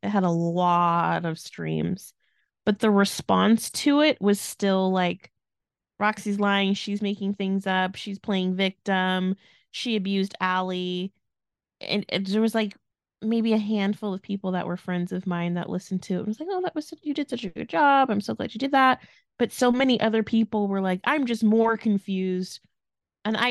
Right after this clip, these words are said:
unfollowed Roxy because of that podcast episode 'cause it just didn't make sense. And then I interviewed you as, like, a part two of that.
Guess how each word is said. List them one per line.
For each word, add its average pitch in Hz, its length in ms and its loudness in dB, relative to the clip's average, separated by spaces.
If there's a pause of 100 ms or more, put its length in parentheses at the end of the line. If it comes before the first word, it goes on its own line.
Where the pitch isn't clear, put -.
unfollowed 202 500 2
Roxy 185 360 -2
because 185 260 -6
of 180 80 -4
that 175 200 0 (200)
podcast 180 400 -2
episode 175 360 -4
'cause - 100 -8
it 190 80 -2
just 208 240 0
didn't 180 260 0
make 165 220 -6
sense. - 580 -8 (460)
And 208 180 8
then 202 500 6 (200)
I 202 160 6
interviewed 202 560 4
you 226 680 2
as, 202 180 -2
like, 190 140 -4
a 185 60 -2
part 214 360 -4
two 269 460 -4
of 190 220 -2
that. 175 420 0